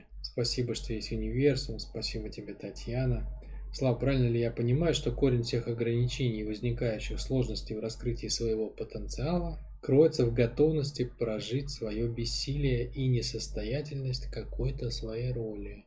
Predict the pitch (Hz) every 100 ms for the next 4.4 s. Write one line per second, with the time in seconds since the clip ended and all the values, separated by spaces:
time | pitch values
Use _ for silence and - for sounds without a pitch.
0 | - 120 117 120 120 123 127 127 117 107
1 | 107 - - 110 - - 107 - - 110
2 | 110 - 107 - 120 117 117 117 120 123
3 | 113 117 - 113 120 120 - - 120 120
4 | 120 117 117 120